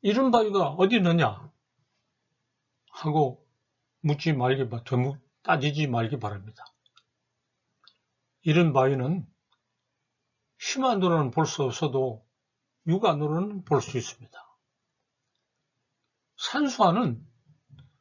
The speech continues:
육안으로 보이는 것을 있는 그대로 그리지 않고 심한으로 그리니 있는 그들의 모습을 내가 생각하는 모습으로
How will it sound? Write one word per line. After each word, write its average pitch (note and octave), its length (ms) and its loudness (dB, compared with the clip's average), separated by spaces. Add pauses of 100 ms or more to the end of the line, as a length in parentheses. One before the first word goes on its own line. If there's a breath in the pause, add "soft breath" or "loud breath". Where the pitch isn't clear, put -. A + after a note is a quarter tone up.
(400)
육안으로 G3+ 680 4
보이는 F#3 440 0
것을 C#3+ 580 -2
있는 E3 300 -2
그대로 E3 400 -2
그리지 C#3+ 320 -6
않고 D3 540 -8 (1600)
심한으로 B3 720 2
그리니 D3+ 560 -2 (1900)
있는 F3 300 6
그들의 F3 320 6
모습을 C#3 600 -4 (800)
내가 D#3+ 240 -2
생각하는 G3+ 560 -4
모습으로 E3 540 -4